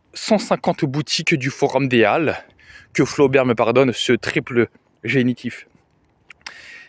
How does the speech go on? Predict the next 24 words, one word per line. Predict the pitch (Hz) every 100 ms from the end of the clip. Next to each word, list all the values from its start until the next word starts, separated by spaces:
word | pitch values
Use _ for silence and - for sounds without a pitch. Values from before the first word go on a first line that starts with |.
| _ _ _
Des | 139 175
nombres | 185 220 233 220 214
qui | -
ne | 156
disent | 139 175 143
bien | 120 120 156
sûr | 147 - 190
rien | 123 147 190 214
de | 143
la | 127
population | 131 135 135 123 - 214
qui | - 131
va | 117 139 202 - _ _ _ _
et | 131
vient | 120 110 156 240 - _ _ _ - - -
dans | 139 160
les | 156 135
deux | 175 269
derniers | 185 165 175
sous-sols, | 170 151 - 135 98 98 - - _ _ - -
cercle | - - 180 - 151
de | 123
l'enfer | 127 139 147 - 160 151
contemporain | 160 151 139 - 123 143 165